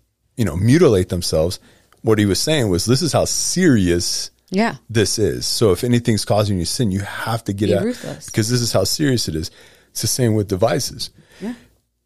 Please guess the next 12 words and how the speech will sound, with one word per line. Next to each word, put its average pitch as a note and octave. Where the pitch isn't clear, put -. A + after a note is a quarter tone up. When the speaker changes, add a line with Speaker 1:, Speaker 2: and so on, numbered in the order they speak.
Speaker 1:
Think -
of A2+
it F#2
as E2
that F2+
hand, -
right? F#2+
Speaker 2:
Mm-hmm. -
Speaker 1:
Like, G2
so G#2+
if G2+
I, D#3+